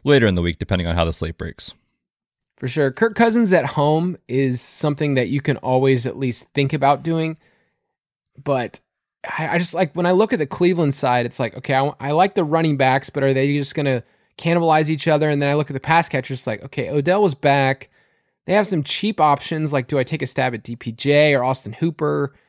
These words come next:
Speaker 2: It's just really hard to figure out what I wanna do in that game. And, um, Minnesota side is expensive, you know, when you think of Jefferson, Thielen,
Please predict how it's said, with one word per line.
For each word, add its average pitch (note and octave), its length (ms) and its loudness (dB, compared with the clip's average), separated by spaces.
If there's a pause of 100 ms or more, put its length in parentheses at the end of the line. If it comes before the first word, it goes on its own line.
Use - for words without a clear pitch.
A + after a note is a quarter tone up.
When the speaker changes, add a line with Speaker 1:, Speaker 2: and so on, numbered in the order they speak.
(120)
Speaker 2:
It's F#3 140 0
just A#3+ 200 0
really G3 160 6
hard D#3 240 2
to C#3 80 0
figure C#3+ 320 0
out B2+ 180 2
what C3 180 0
I C3 100 0
wanna B2+ 280 -2
do B2 220 -2
in C3+ 80 0
that B2+ 180 -2
game. C#3+ 300 -2 (560)
And, C3 420 0
um, B2 380 -4
Minnesota F3 380 2
side C#3 420 2
is C#3+ 280 0
expensive, A2 1000 -2 (160)
you A#2+ 80 -4
know, G#2+ 140 -4
when A2+ 100 -2
you A2+ 60 -2
think B2 160 -2
of A2+ 40 -2
Jefferson, A#2 560 -2
Thielen, G#2+ 460 -2